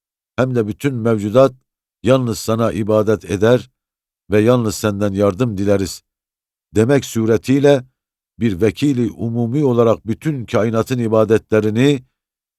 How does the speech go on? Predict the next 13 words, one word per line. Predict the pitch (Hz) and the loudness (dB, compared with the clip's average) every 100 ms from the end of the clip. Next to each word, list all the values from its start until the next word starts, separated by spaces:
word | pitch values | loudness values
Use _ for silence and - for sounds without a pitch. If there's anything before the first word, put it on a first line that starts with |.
| - | 0
ve | 101 | 0
istianelerini | 98 - - 107 110 107 104 92 101 | 0 -8 -4 -2 0 0 0 -2 -4
mabudu | 98 107 104 131 110 107 | -2 0 0 -2 -2 -2
bil | 104 | -2
hakka | 87 104 110 - 101 | -4 -4 -6 -4 -4
takdim | - 95 - 135 110 | -4 -6 -2 0 2
eder. | 104 95 - _ _ _ _ _ _ _ _ _ _ - | 4 2 0 _ _ _ _ _ _ _ _ _ _ -2
Kainatın | 113 127 123 147 147 | 0 2 0 0 -2
cemaat-ı | 113 120 127 139 147 123 | 2 2 4 2 2 -2
kübrası | - 127 117 123 - 147 160 131 _ _ _ _ _ | -2 -2 2 2 2 2 2 -2 _ _ _ _ _
ve | 87 113 92 | -2 0 0
cemiyet-i | 110 113 107 139 139 | -2 -2 2 2 2
uzması | 120 117 98 110 107 - 139 143 | -2 -4 -4 0 0 0 -2 -2